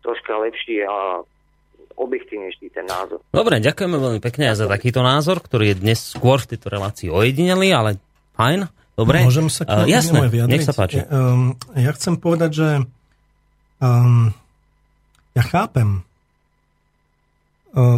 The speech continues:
Speaker 3: ten strach a znepokojenie ľudí, eh,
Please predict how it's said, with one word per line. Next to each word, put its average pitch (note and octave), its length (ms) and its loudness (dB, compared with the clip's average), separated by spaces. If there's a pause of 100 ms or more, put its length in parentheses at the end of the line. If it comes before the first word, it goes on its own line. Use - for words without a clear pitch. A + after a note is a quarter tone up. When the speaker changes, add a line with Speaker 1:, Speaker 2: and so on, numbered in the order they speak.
Speaker 3:
ten B2+ 200 4
strach B2+ 400 0
a - 80 0
znepokojenie B2 880 2 (240)
ľudí, A#2 600 2
eh, - 0 -